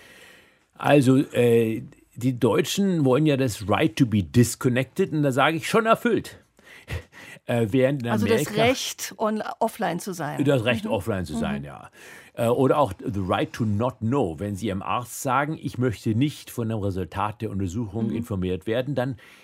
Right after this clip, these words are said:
Speaker 1: in Deutschland darf der Arzt es Ihnen nicht sagen."
Speaker 2: Aber in einem netzlosen Kaff könnte Andreas Weigand da leben, eine Zeit lang Urlaub machen?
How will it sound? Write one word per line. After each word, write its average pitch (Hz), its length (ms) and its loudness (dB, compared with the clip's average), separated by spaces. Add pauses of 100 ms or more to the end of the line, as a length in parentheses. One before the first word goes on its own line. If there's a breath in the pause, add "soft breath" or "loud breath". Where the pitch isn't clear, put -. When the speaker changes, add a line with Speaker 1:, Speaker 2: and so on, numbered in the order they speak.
(120)
Speaker 1:
in 120 160 0
Deutschland 101 480 -2
darf 82 240 -8
der - 140 -8
Arzt 90 220 -12
es 117 120 -10
Ihnen 90 180 -6
nicht 101 220 -6
sagen." 165 380 2
Speaker 2:
Aber 202 160 -6
in 226 100 -2
einem 226 180 0
netzlosen 247 640 -6
Kaff - 340 -10
könnte 226 300 -10
Andreas 202 380 -8
Weigand 202 420 -8
da 202 60 -10
leben, 175 380 -10
eine 220 100 -10
Zeit 170 260 -10
lang 233 160 -10
Urlaub 220 320 -8
machen? 277 200 -20